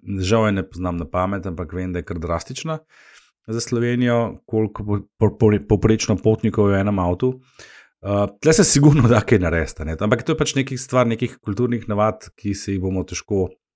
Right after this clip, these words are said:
znebili, verjamem. Se pa spomnim pred leti že, da se je na tem delalo, da se je veliko delalo. A se spomnite mogoče,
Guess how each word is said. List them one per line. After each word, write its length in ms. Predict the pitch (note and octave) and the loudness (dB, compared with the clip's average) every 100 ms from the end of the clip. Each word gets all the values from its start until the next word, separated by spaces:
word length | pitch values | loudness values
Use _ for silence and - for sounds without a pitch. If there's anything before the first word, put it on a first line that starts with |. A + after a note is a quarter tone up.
| - | -8
znebili, 540 | E2+ F#2 E2 E2 C#2+ - - - _ | -2 0 0 -2 -4 -10 -20 -20 _
verjamem. 480 | E2+ E2 D#2+ D#2 D#2 | -4 -2 0 -2 -4
Se 120 | - | -6
pa 120 | - | -8
spomnim 500 | - - B2+ C3+ A2+ | -4 2 4 4 0
pred 180 | A2 G2 | -2 2
leti 300 | A2+ G#2 A#2+ | 4 4 2
že, 100 | A2 | 0
da 100 | G#2 | -2
se 180 | F#2+ F#2+ | -4 -4
je 60 | |
na 100 | F#2+ | -4
tem 220 | F2 G2+ G2 | -2 -2 2
delalo, 360 | G2 F#2+ F#2 | 2 2 2
da 160 | F2+ F2+ | 2 -2
se 180 | - F2+ | 0 0
je 120 | F2+ | 2
veliko 260 | F2+ G2+ G2 | 2 0 2
delalo. 280 | G#2 G#2 F#2+ - - | 4 4 0 -6 -12
A 120 | - | -4
se 100 | A#2+ | -4
spomnite 400 | - G#3+ B3 E3+ | 0 2 2 2
mogoče, 480 | D3 B2+ C#3+ D3+ | 4 6 6 4